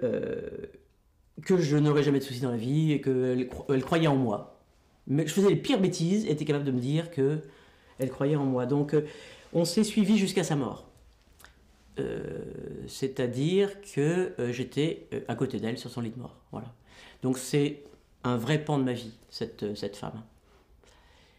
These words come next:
Et après, alors, les, ceux que j'ai récupérés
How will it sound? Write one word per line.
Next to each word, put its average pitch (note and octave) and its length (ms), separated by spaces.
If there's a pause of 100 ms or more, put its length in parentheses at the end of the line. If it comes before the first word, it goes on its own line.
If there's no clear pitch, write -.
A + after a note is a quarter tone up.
(340)
Et C#3+ 140
après, F3 280
alors, C#3+ 200
les, A#2 600
ceux - 220
que C#3 140
j'ai B2+ 140
récupérés C3+ 640